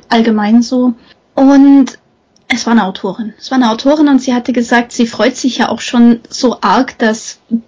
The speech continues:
speziell du und ich, dass wir eben Verlegerinnen sind, die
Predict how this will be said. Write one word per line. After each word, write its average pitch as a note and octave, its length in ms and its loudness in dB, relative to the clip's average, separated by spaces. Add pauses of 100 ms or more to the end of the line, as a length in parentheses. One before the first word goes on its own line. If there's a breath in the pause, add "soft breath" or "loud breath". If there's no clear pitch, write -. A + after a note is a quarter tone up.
(160)
speziell B3 580 0
du B3 220 -2
und A#3+ 260 -2
ich, C#4+ 280 -2
dass - 260 -6
wir A#3 100 0
eben A3+ 440 2
Verlegerinnen A#3+ 760 2
sind, A#3 420 2
die A3+ 380 2